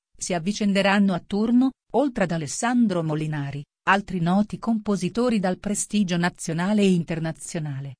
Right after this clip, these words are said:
tutti facenti parte del direttivo dell'associazione, Pasquale Catalano, Riccardo Gianni, Stefano Mainetti, Stefano Reali, Fabrizio Fornaci.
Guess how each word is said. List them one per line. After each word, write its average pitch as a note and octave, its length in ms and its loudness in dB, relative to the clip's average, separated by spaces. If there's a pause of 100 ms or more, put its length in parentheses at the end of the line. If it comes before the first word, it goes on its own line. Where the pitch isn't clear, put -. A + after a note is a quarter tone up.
(140)
tutti C4+ 380 0
facenti G#3 640 -2
parte F#3 380 -2
del D#3 200 -2
direttivo F#3 640 0
dell'associazione, F3 1080 -4 (180)
Pasquale A#3 680 0
Catalano, E3 680 -4 (240)
Riccardo E3+ 640 -2
Gianni, F3 580 -2 (240)
Stefano B3 520 0
Mainetti, E3+ 640 -2 (180)
Stefano D#3 600 -4
Reali, C3+ 440 -4 (240)
Fabrizio D#3+ 680 -6
Fornaci. C#3+ 720 -8